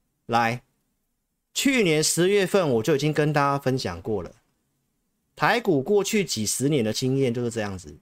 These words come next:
十月到隔年一月，行情外资法人不管再怎么卖，这个，这四个月里面几乎都会去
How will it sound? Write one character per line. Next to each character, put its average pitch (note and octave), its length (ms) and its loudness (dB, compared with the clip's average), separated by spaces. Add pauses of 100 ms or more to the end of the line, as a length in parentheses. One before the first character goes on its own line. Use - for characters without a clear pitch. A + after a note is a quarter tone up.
(460)
十 E3+ 360 2
月 A#3+ 200 2
到 G#3+ 160 2
隔 F3+ 260 2
年 F3 200 2
一 F#3 200 0
月， E3+ 440 0
行 D#3+ 260 0
情 C#3 320 0
外 F3 180 2
资 D#3+ 260 0
法 A2 220 0
人 G#2+ 160 -2
不 F3+ 140 -2
管 A2 220 0
再 D3 140 2
怎 A2 160 -4
么 G2+ 120 -6
卖， B2 280 0 (380)
这 A3+ 160 2
个， F#3 180 2
这 - 280 0
四 A3 200 2
个 E3+ 120 4
月 G3 200 2
里 A#2+ 120 0
面 D3 200 2
几 F#3+ 300 0
乎 F#3 200 2
都 F#3 160 2
会 D#3+ 140 2
去 D3+ 280 -4